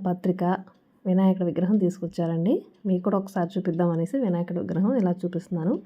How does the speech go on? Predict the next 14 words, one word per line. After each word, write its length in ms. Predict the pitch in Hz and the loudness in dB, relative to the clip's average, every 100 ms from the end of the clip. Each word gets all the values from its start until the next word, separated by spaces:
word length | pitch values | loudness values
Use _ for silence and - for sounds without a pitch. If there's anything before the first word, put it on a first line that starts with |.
| - - - - | -14 -20 -20 -4
చాలా 300 | 190 180 190 190 | 0 4 4 4
బాగుందండి. 460 | 185 180 170 214 440 - | 4 4 2 0 0 -2
మరీ 200 | 208 208 | -2 0
పెద్దది 360 | 214 185 180 190 | 2 0 0 2
కాదు, 160 | 180 202 302 | 2 2 2
మరీ 160 | 196 208 | 2 0
చిన్నది 280 | 208 175 170 | 0 0 2
కాదనమాట, 440 | 175 160 160 151 190 320 | 2 2 0 -2 -2 2
మీడియం 300 | 220 190 196 | 2 4 4
సైజులో 380 | 196 165 160 226 | 2 -2 -2 -2
తీసుకొచ్చారు. 680 | 240 208 170 160 165 147 320 - - - - - - - | -2 -4 -6 -8 -4 2 2 2 -12 -20 -20 -20 -10 0
ఇక 140 | 214 208 208 | 2 4 2
పత్రిక 280 | 196 - 202 | -2 -4 0
అంతా 260 | 196 208 | 2 4